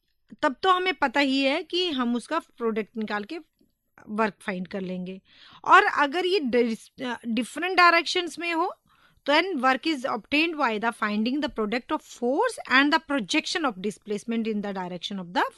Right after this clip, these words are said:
force। इसीलिए मैं आपसे request कर रही थी कि आप अपनी book लेके बैठें। अब देखिए आप figure number thirteen point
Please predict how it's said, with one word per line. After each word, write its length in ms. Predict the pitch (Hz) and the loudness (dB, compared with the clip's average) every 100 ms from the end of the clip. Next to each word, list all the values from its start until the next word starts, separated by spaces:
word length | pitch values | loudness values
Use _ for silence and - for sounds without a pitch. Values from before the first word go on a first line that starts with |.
| - | -4
force। 380 | 226 180 165 - _ - - - - - | -4 -4 -8 -18 _ -20 -20 -20 -20 -10
इसीलिए 380 | 233 - 311 330 | -8 -2 0 0
मैं 140 | 302 | 0
आपसे 460 | 277 - 285 254 - | -4 -4 -6 -6 -10
request 520 | 226 220 - 294 - | -6 -6 0 -2 -2
कर 160 | - 302 | -4 -2
रही 160 | 311 320 | 0 -2
थी 120 | 359 | -4
कि 100 | 320 | -2
आप 140 | 254 226 | -4 -2
अपनी 200 | 262 240 | -2 -2
book 220 | 226 262 | -4 -6
लेके 240 | 262 294 | -4 -2
बैठें। 320 | 254 247 262 466 - 349 | -2 -4 -6 -10 -2 2
अब 120 | 302 | 4
देखिए 380 | 247 240 208 202 | 2 -2 -4 -4
आप 300 | 202 208 320 | -4 -6 -8
figure 400 | 330 262 214 240 | -6 -6 -2 -2
number 280 | 233 254 | -2 -4
thirteen 320 | 254 202 214 208 | -4 -8 -8 -8
point 280 | 220 214 | -6 -6